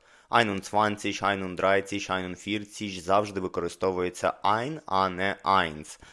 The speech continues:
Einundzwanzig, не eins und zwanzig. Решта числівників —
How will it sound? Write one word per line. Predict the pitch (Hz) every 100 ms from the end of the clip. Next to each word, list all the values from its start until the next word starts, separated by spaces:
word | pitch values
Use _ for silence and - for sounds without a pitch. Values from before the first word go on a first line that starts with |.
| -
Einundzwanzig, | - 101 98 87 - 87 80 78 - 71 -
не | 82 73
eins | 87 95 107 117 117 -
und | 92 90 -
zwanzig. | 85 73 - 69 -
Решта | 98 95 98 123
числівників — | 139 - 135 139 135 127